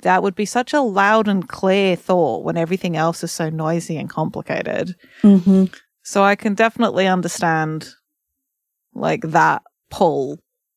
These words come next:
Speaker 1: that Tobias experiences. Um,
Speaker 2: Yeah.
Speaker 1: but we have that and, um, and as I said, what I find interesting is he has that moment of that he should go with her.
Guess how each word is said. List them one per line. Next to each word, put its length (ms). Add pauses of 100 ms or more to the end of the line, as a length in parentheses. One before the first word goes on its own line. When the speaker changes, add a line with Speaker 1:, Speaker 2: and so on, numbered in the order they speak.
(160)
Speaker 1:
that 280
Tobias 500
experiences. 1200
Um, 420 (1000)
Speaker 2:
Yeah. 180 (100)
Speaker 1:
but 160 (160)
we 140
have 260
that 340
and, 360
um, 520 (500)
and 300
as 200
I 200
said, 300
what 140
I 80
find 180
interesting 300
is 100
he 160
has 220
that 180
moment 400
of 280
that 200
he 600
should 480 (560)
go 480 (320)
with 200
her. 240